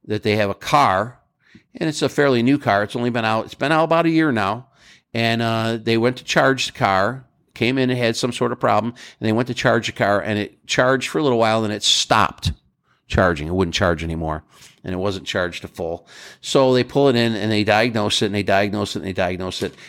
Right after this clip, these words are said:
and they determined that it needs all of the cell modules, and that it needs, uh, a thing called the safety, safety box, the safety module, and a, and a, and the, uh, the, the current control modules,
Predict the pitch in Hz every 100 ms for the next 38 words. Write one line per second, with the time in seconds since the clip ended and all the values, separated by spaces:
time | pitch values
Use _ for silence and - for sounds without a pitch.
0 | - 110 107 107 104 - 160 175 135 104
1 | 101 _ _ _ _ _ _ 113 120 117
2 | 117 120 113 104 - _ 98 123 147 160
3 | 156 139 135 160 123 104 92 95 139 156
4 | - - _ 110 110 113 107 117 107 120
5 | - 104 98 98 - 120 113 113 107 98
6 | - 117 - 117 107 - 113 - 117 123
7 | 110 107 120 - - - _ _ _ 110
8 | - 117 - 110 107 107 113 104 95 90
9 | - - - 101 98 98 - - 101 92
10 | 95 95 95 92 92 - _ _ _ 101
11 | 101 - - 104 95 - - 139 123 98
12 | 110 - 120 113 104 95 98 110 113